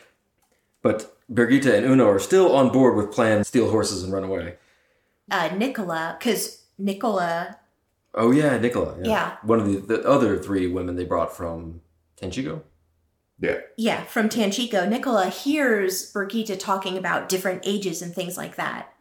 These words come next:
Speaker 2: So Nicola might
Speaker 3: Does she? It's unclear whether she actually overheard. They don't know that she overheard,
Speaker 1: Yeah, but she,
Speaker 3: but she
Speaker 1: she
Speaker 3: might
Speaker 1: did
Speaker 3: have.
Speaker 1: sneak up on him.
Speaker 2: Yeah.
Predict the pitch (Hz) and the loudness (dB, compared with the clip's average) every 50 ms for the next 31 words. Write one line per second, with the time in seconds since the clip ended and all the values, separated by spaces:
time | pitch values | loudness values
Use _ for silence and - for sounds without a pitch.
0 | _ _ _ _ _ _ _ - - - - - 185 170 170 175 175 170 190 214 | _ _ _ _ _ _ _ -12 -8 -6 -4 -2 -2 -2 -2 -2 -2 0 0 0
1 | 254 277 - 226 190 180 170 175 180 170 156 160 170 - - _ _ _ _ - | 0 2 0 0 0 0 0 -2 -4 -6 -6 -6 -8 -12 -14 _ _ _ _ 2
2 | - 131 156 - - 240 233 233 233 - - _ _ _ - 120 - - 156 165 | 2 2 4 2 0 0 -2 -2 -4 -8 -18 _ _ _ -6 -2 0 0 0 0
3 | - - 165 156 147 139 123 120 113 - - 113 107 101 - - 98 95 87 87 | 0 2 4 4 6 6 4 2 2 0 2 2 2 2 2 2 2 2 4 2
4 | 85 87 87 76 69 71 80 104 120 107 95 92 95 90 80 78 - - 82 76 | 2 2 2 2 2 2 4 4 4 4 4 4 4 4 4 2 0 0 0 0
5 | 69 71 71 73 71 - 104 - - - - - - - 90 - - 285 285 - | 0 0 -2 -2 -2 -2 0 2 2 2 2 0 -2 0 2 4 4 6 4 4
6 | - - - 117 104 101 101 - - - - - 78 80 240 254 208 175 170 160 | 2 0 0 2 4 4 4 2 2 -2 -6 -8 -10 -6 -2 0 0 0 0 -2